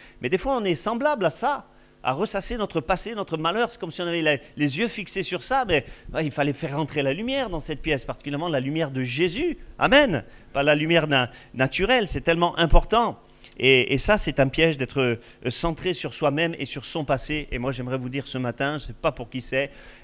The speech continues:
mais Dieu veut te libérer d'un problème du passé. C'est très, très important, ces choses-là pour, pour ta vie. Et ça prouve que c'est le regard d'amour de Dieu qui est sur toi, parce que Dieu,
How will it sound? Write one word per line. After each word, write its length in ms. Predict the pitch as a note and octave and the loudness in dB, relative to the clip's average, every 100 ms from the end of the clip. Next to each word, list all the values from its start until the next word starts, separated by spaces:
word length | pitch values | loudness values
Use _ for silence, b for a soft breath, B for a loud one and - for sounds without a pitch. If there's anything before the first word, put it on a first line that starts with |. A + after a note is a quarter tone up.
| - | -2
mais 140 | A#2+ | -2
Dieu 260 | A#2+ A#2+ D#3+ | 0 2 2
veut 140 | C#3 | 0
te 100 | C#3 | -2
libérer 400 | C3 C3 C3 C#3+ | -2 0 0 0
d'un 140 | B2+ | -4
problème 440 | A2+ - C3 C#3 C#3+ | -4 -2 0 0 -4
du 120 | B2 | -6
passé. 440 | - B2+ - B2+ C3 B B | -4 -6 -4 -6 -8 B B
C'est 280 | - A#2 | -10 -8
très, 200 | - E3+ | -4 -4
très 180 | E3+ C3 | -4 -4
important, 480 | B2+ B2 A#2 C3 B2+ | 0 0 0 -4 -4
ces 160 | - A#2+ | -6 -6
choses-là 340 | C3 A#2+ C3 | -6 -2 -2
pour, 300 | - A#2+ A2+ | 0 0 2
pour 180 | - - | 2 2
ta 140 | A#2+ | 2
vie. 240 | A2 A#2 G#2 - _ _ _ - - - A#2+ | 2 0 -6 -12 _ _ _ -20 -20 -10 -6
Et 20 | |
ça 160 | - | -4
prouve 240 | - C#3+ B2+ | -4 -2 -2
que 100 | A2 | -4
c'est 140 | - | -6
le 80 | A2 | -4
regard 260 | A2+ A#2+ A2 | -2 -2 0
d'amour 360 | B2 B2+ A#2+ | 0 0 -2
de 80 | A2+ | -4
Dieu 180 | G#2+ B2+ | -2 -2
qui 140 | B2 | -2
est 20 | |
sur 180 | A2 A#2+ | -6 -8
toi, 200 | - D3+ | -2 -2
parce 160 | C3 G#2+ | -2 -6
que 80 | G#2+ | -8
Dieu, 280 | A#2 C#3+ | -4 -2